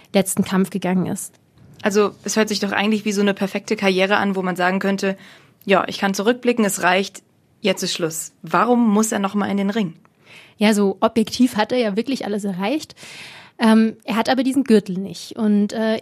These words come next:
Speaker 1: ich denke, das war schon auch für ihn mit eine sehr große Motivation, das noch mal zu machen. Und es ist nämlich auch so, dass diesen Gürtel hat vor ihm noch kein Europäer gewonnen. Also zumindest meint er, dass er von keinem weiß. Also es wäre wirklich was, was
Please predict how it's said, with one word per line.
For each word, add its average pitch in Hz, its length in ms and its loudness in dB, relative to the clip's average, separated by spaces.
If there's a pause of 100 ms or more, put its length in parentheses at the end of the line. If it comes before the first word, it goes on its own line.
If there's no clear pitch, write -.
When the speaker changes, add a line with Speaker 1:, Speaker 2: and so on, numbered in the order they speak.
(140)
Speaker 1:
ich - 100 -18
denke, 262 180 0
das 269 160 -2
war 233 120 2
schon 240 180 0
auch 220 180 -2
für 233 100 -4
ihn 220 300 4
mit 220 260 0
eine 208 120 2
sehr 202 160 2
große 208 340 0
Motivation, 196 640 2
das 185 160 -4
noch 202 160 -2
mal 180 300 2 (340)
zu - 140 0
machen. 220 420 2
Und 196 360 2 (340)
es 208 100 -2
ist - 60 0
nämlich 226 200 6
auch 208 80 4
so, 247 160 0
dass 240 300 0
diesen 214 200 2
Gürtel 226 340 0
hat 220 160 -6
vor 233 180 2
ihm 240 200 0
noch 226 200 0
kein 226 480 2 (360)
Europäer 202 500 4
gewonnen. 214 440 0
Also 202 360 0 (280)
zumindest 208 480 2 (100)
meint 208 280 2
er, 202 100 -2
dass - 140 -6
er 226 60 -8
von 208 140 0
keinem 196 320 4
weiß. 226 360 0 (680)
Also 202 140 2
es 180 80 -2
wäre 196 280 4
wirklich 220 340 0
was, 214 180 0
was - 280 -6